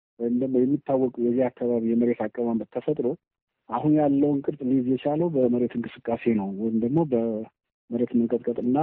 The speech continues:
በእሳተ ገሞራ በተለያየ ጊዜ በተለያየ ዘመን እየተካሄደ መሀሉ ረባዳ እየሆነ ዳርና ዳሩ ተራራማ እየሆነ ይሄዳል ማለት ነው እና የስምጥ ሸለቆ ተፈጥሮ በኢትዮጵያ ውስጥ እየተካሄደ ነው ያለው ማለት ነው እና በዚያ ምክንያት ነው መሬት መንቀጥቀጦች እዚህም እዚያም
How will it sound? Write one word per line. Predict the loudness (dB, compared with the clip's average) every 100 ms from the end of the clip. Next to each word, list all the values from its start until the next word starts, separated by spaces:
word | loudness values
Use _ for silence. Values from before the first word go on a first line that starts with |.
| 0
በእሳተ | 0 0 0 -4
ገሞራ | 0 2 2 0
በተለያየ | -2 -2 0 0 0
ጊዜ | -2 0
በተለያየ | 0 2 0 2 0
ዘመን | 2 2 2
እየተካሄደ | 0 0 0 0 0 -4 -8 _ _ _ -8
መሀሉ | 0 0 2 2
ረባዳ | 2 0 -2 0
እየሆነ | 2 2 2 2
ዳርና | 0 0 0 0
ዳሩ | 0 0 -2
ተራራማ | -2 0 0 2 2 2 0 -2 0 0 0
እየሆነ | 2 2 4 2 2
ይሄዳል | 2 2 0 -4
ማለት | -6 -6 -10
ነው | -8
እና | -4 -4
የስምጥ | 0 0 0 -2
ሸለቆ | 0 -2 -2 -4
ተፈጥሮ | -4 0 0 0 -2 -2 _ _
በኢትዮጵያ | -2 2 2 0 -2 0
ውስጥ | -2 0
እየተካሄደ | 0 2 0 -2 -2 0 0
ነው | 0
ያለው | -2 -2 0
ማለት | 2 2 -2
ነው | -10 _ _
እና | -8 -2 -2 -2 -6 -6 -4
በዚያ | 0 2 0
ምክንያት | 0 0 0
ነው | 0 0 -4 -8 -10 -6
መሬት | -2 0 0
መንቀጥቀጦች | -2 -4 -4 -4 -4
እዚህም | -2 2 2
እዚያም | 4 0